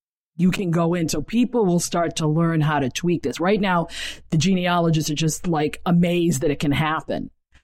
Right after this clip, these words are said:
But at some point, somebody will start going in there and saying, "Okay, well,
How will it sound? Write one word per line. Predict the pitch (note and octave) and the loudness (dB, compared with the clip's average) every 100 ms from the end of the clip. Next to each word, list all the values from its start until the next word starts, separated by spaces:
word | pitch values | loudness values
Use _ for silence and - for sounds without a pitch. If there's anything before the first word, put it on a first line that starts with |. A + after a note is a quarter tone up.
| - - | -20 -6
But | F#3 | -4
at | F3 - | -2 -2
some | A3 A3 G3+ | 2 2 0
point, | F3+ F#3 D3+ D3 | 0 0 0 -2
somebody | F#3+ F3+ E3+ D#3 | -2 0 2 2
will | D3 | 0
start | - D#3+ D3 | -2 -2 0
going | D#3+ D3+ | 0 2
in | D3+ D3+ | 2 2
there | D3+ | 2
and | C#3 | 0
saying, | E3+ D3 - | 0 -2 0
"Okay, | F#3 - F#3 | -2 -2 -2
well, | D3+ C#3+ C3 | 0 0 -4